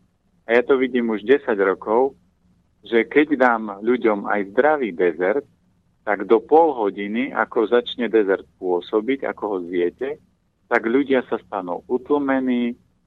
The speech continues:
prestanú klásť otázky. Takže ak má niekto doma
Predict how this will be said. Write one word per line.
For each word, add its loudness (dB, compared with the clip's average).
prestanú -4
klásť -4
otázky. -2
Takže 0
ak 0
má 2
niekto 0
doma 2